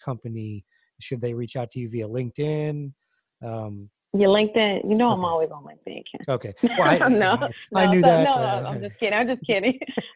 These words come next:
Speaker 2: No, um, you, you can link, uh, they can reach out to me on, on LinkedIn. I'm always on LinkedIn.
Speaker 1: Okay.
Speaker 2: Uh, you can email me at M I K O, Miko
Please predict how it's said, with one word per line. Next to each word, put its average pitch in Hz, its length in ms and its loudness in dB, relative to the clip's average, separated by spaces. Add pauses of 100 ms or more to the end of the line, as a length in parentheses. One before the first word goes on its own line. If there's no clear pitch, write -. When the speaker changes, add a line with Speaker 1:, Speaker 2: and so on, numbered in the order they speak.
Speaker 2:
No, 233 320 0
um, 185 480 -6
you, 220 260 -8
you 226 120 -4
can 240 160 0
link, 233 200 -2 (180)
uh, 185 260 -2
they 196 180 -4
can 190 300 -10
reach 190 200 -8
out 175 180 -2
to 180 60 -10
me 175 180 -6
on, 165 300 -8
on 170 140 -2
LinkedIn. 175 600 -2
I'm 160 160 -2
always 170 380 2
on 165 140 -2
LinkedIn. 156 640 -6 (520)
Speaker 1:
Okay. 110 60 -12
Speaker 2:
Uh, 151 500 0 (140)
you 180 180 0
can 175 120 2
email 185 420 4
me 170 460 -2
at 151 340 -2 (1040)
M 180 160 2
I 180 120 2
K 185 280 2
O, 151 200 2
Miko 175 680 -2